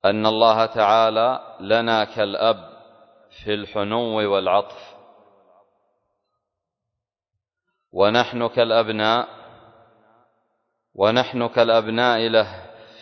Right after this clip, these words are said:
في القرب والمنزلة. وقال إبراهيم النخعي: "إن اليهود وجدوا في التوراة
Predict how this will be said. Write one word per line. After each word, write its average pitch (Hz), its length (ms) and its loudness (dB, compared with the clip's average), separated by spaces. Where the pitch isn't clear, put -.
في 110 80 -4
القرب 117 480 -2
والمنزلة. 98 760 -2
وقال 117 380 2
إبراهيم 120 640 4
النخعي: 117 680 0
"إن 113 200 0
اليهود 120 560 2
وجدوا 120 560 2
في 123 100 -10
التوراة 113 680 0